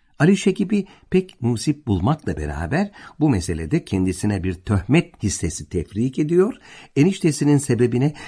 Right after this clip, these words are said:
mesleğin tebdiline lüzum gören bu adama karşı kendisi için bir mahcubiyet duyuyordu. Küçük bir kamus gibi her şeyden behre sahibi olan,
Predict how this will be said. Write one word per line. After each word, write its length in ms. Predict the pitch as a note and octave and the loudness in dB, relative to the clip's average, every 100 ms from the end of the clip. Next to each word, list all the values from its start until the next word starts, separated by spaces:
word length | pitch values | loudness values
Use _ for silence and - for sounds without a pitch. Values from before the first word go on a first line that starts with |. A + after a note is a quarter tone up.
| - | -2
mesleğin 480 | A#2 B2+ - C#3+ D#3 | 0 0 2 4 4
tebdiline 640 | - G#2+ G2 G#2+ G#2 A#2+ G2 | 2 -2 0 -2 0 0 0
lüzum 300 | F#2 B2 G2+ | 0 0 2
gören 360 | F#2 F2+ E2 | 2 0 -2
bu 120 | E2 | -4
adama 320 | D#2+ D#2+ G2 B2+ | -6 -4 -4 -4
karşı 420 | C3 B2+ D3+ D3+ - - _ | -4 -4 -4 -6 -8 -20 _
kendisi 480 | - C3 D3 - F3 | -2 0 0 -2 -4
için 300 | C#3+ E3 D3+ - - - | -2 -2 -2 -4 -8 0
bir 240 | C3 F#2+ | 0 0
mahcubiyet 800 | F#2+ G#2 - G2 F2 G#2 G3+ G#3+ | 0 0 0 -2 0 0 0 -2
duyuyordu. 580 | E2+ D2 C#2+ C#2+ B1+ C#2+ - _ _ _ _ _ _ - | -8 -6 -6 -8 -12 -18 -20 _ _ _ _ _ _ -4
Küçük 340 | E3 A#3 A3 | -2 -2 0
bir 160 | F3 E3+ _ - | 0 0 _ 0
kamus 460 | B2 A#2+ D#3 - | 2 4 2 0
gibi 300 | G#2+ F2 F2+ - - | -4 -2 -2 -6 -10
her 200 | - D#3+ | -2 -2
şeyden 640 | D3 A#2 A2 F#2 A2+ F2 E2 | 0 0 0 0 0 0 2
behre 360 | G#2+ - A#2 | 2 2 -2
sahibi 480 | G#2+ G2+ E2+ E2+ F#2 | -2 -2 0 0 0
olan, 340 | F2 D#2+ D2 | -2 -4 -6